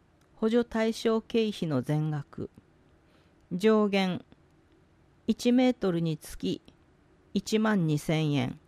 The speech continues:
かつ二十万円。受付締め切り、十月三十一日木曜。予算がなくなり次第、終了です。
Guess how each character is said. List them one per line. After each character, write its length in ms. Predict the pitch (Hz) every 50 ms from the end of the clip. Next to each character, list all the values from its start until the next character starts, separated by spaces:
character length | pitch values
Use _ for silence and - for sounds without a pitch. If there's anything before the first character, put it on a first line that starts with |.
| _ _ _ -
か 140 | - 240 233
つ 260 | - - 156 117 - _ _ -
二 120 | 175 175 170
十 220 | 165 175 175 170
万 300 | 165 160 160 147 123 -
円。 160 | - - - _ _ _ _ _ _ _ _ _ _ _ _ _ _ _ _ _ _ _ _ _ _ _ _ _ _ _ _ _ _ _ _ _ -
受 240 | 196 - - 220 214
付 240 | - - - 214
締 180 | 220 - - 214
め 140 | 208 202 196
切 160 | - - 190
り、 220 | 185 175 - - - _ _ _ _ -
十 340 | 190 185 226 233 233 226 220
月 200 | 220 220 - -
三 340 | - - 233 233 233 233 220
十 200 | 185 170 170 160
一 240 | 156 156 - - 202
日 240 | 196 190 - 196 180
木 260 | 170 165 - - 170
曜。 240 | 160 151 - - - _ _ _ _ _ _ _ _ _ _ _ _ _ _ _ _ _ _
予 100 | - 190
算 300 | 196 - 226 220 220 220
が 120 | 214 220 214
な 140 | 202 196 196
く 140 | - 208
な 100 | 214 208
り 100 | 208 214
次 200 | 208 - - 208
第、 320 | 202 208 196 180 139 - - _ _ _ _ _ _ _ _ _ - - _ _ _ _ _ _ _ _ _ -
終 320 | - - - 190 190 180
了 240 | 165 165 165 160 151
で 120 | 131 - 147
す。 260 | - - - -